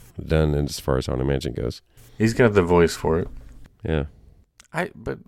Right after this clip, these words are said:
Speaker 2: oddly, this movie is gonna be released March twenty twenty-three. Like, why not October this year? Right? Isn't that a weird? I thought they were already done filming it, but maybe it got delayed or something. But,
Speaker 1: That's
Speaker 2: uh,
Speaker 1: possible.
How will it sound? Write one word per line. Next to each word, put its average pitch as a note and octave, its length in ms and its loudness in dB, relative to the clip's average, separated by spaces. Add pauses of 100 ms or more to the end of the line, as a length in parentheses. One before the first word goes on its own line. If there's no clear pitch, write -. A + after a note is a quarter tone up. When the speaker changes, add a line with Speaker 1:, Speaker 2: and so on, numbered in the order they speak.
(140)
Speaker 2:
oddly, D3 540 2
this G#2+ 280 2
movie B2 220 6
is A2 140 2
gonna G#2+ 160 2
be G2 120 4
released G2 400 2
March F#2 640 0
twenty G#2+ 300 0
twenty-three. G2 720 0
Like, F2+ 280 0 (100)
why G2+ 260 -2
not A#2+ 300 0 (300)
October F#2+ 800 -2 (140)
this F#2+ 200 -2
year? D#3 300 -2 (340)
Right? A#2 220 0 (160)
Isn't G#2+ 140 -2
that G#2+ 120 2
a G2+ 60 2
weird? F#2+ 420 0 (840)
I A2 60 -2
thought B2+ 200 0
they B2 100 4
were G#2+ 100 6
already F#2+ 200 2
done F2 260 0
filming F2+ 320 -2
it, D#2 120 -4
but E2 140 -6
maybe F2+ 340 -6
it E2 40 -10
got E2 220 -4
delayed D#2+ 380 -4
or D#2 100 -6
something. D#2+ 380 -12 (1160)
But, - 60 -8
Speaker 1:
That's - 200 -4
Speaker 2:
uh, - 60 0
Speaker 1:
possible. D#2 340 -8